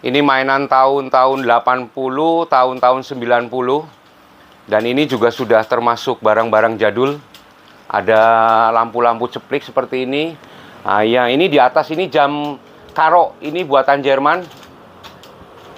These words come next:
Jadi kalau yang berminat silahkan nanti menghubungi sendiri,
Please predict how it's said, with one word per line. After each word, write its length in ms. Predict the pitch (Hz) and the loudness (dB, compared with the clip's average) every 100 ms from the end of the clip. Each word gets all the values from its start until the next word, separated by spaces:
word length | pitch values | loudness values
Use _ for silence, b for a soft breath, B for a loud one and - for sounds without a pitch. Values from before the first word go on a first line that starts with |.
| - - | -20 -2
Jadi 480 | 120 120 131 131 131 | 0 2 2 2 2
kalau 240 | 139 135 | 2 4
yang 240 | 139 135 131 | 4 2 0
berminat 400 | 127 135 156 160 | -2 -2 -2 -2
silahkan 400 | 151 135 139 139 | 0 2 2 -2
nanti 240 | 135 151 | -2 -4
menghubungi 480 | 147 139 131 123 127 | -4 -4 -4 -4 -6
sendiri, 480 | 131 127 127 151 | -6 -4 -2 -4